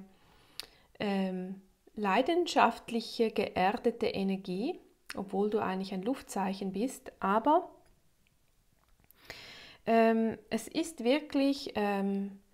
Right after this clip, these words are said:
wichtig für dich, äh, lieber Wassermann, dass du vielleicht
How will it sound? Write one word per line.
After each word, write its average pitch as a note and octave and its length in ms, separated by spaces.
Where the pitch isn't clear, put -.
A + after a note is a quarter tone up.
wichtig A#3+ 600
für G#3+ 140
dich, B3+ 680
äh, G3 380
lieber G3 380
Wassermann, A3+ 600
dass - 300
du D4 180
vielleicht B3 800